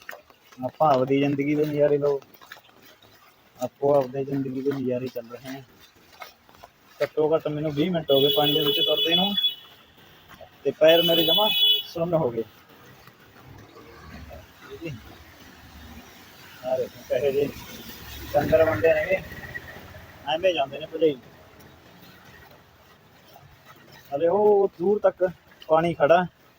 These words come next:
ਉਹ ਉੱਥੇ ਤੱਕ ਹਲੇ ਆਪਾਂ ਤੁਰ ਕੇ ਜਾਣਾ। ਚਲੋ ਚੱਲੀ ਜਾਂਦੇ ਆ। ਆਹ ਦੇਖੋ, ਆਹ ਗੱਡੀ ਵਾਲਾ ਬੰਦਾ ਕਿੰਨਾ ਵਧੀਆ ਕਿ ਗੱਡੀ ਹੌਲੀ ਕਰ ਲਈ, ਰੋਕ ਕੇ ਲਈ,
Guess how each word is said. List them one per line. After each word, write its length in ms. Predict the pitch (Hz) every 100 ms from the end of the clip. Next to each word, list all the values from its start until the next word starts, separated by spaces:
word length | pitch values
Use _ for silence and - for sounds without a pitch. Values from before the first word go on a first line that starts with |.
| _ _ _ _ _ -
ਉਹ 180 | 156 190
ਉੱਥੇ 160 | 185
ਤੱਕ 220 | 175 170 156
ਹਲੇ 160 | 160
ਆਪਾਂ 240 | 156 165 170 - - - _ - - - _ -
ਤੁਰ 100 | 170
ਕੇ 160 | 160 185
ਜਾਣਾ। 240 | 156 117 110 - - _ _ _ - _ _ - - _ _ - -
ਚਲੋ 220 | 139 147 123 - _
ਚੱਲੀ 180 | 147 165
ਜਾਂਦੇ 240 | 170 175 185
ਆ। 120 | 185 - - - - _ _ - _ _ -
ਆਹ 120 | 123
ਦੇਖੋ, 340 | 110 135 131 123 123
ਆਹ 140 | 135
ਗੱਡੀ 260 | 143 139 139
ਵਾਲਾ 160 | 143 139
ਬੰਦਾ 240 | 139 143 131 _ _ - - _ - - - _ -
ਕਿੰਨਾ 240 | 147 156
ਵਧੀਆ 400 | 147 147 165 165 - - - - 156
ਕਿ 60 |
ਗੱਡੀ 280 | 151 147 160 156 - - - - - -
ਹੌਲੀ 260 | 147 165 208
ਕਰ 160 | 156 139
ਲਈ, 160 | 160
ਰੋਕ 200 | 156 160
ਕੇ 120 | 160
ਲਈ, 140 | 143